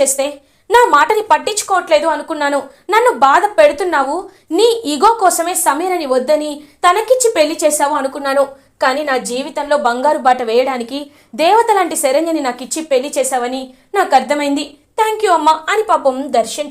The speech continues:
చేతులు పట్టుకొని థ్యాంక్స్ చెప్తూ ఉంటారు ఆనందభైరవికి.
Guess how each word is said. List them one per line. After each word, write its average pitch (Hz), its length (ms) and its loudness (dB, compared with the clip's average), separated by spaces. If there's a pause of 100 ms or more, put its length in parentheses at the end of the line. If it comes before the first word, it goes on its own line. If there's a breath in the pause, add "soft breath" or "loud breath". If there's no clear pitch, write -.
చేతులు 240 220 -2
పట్టుకొని 226 360 -10
థ్యాంక్స్ 226 440 -8
చెప్తూ 247 280 -14
ఉంటారు 214 680 -8 (260 loud breath)
ఆనందభైరవికి. 254 1040 -2